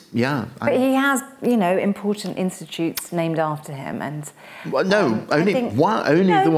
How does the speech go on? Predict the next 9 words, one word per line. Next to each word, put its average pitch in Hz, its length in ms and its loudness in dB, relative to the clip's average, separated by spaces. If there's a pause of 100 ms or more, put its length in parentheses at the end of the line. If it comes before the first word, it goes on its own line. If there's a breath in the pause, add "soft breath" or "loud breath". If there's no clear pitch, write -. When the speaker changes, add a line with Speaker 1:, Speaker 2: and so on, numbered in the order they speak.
Speaker 1:
one 156 100 2
in 151 160 4
India, 180 340 0 (200)
in 147 180 2
Bombay, 143 420 -2 (300)
in 131 80 2
Speaker 2:
But 135 120 2
Speaker 1:
Mumbai. 175 280 2
Speaker 2:
I, 262 380 0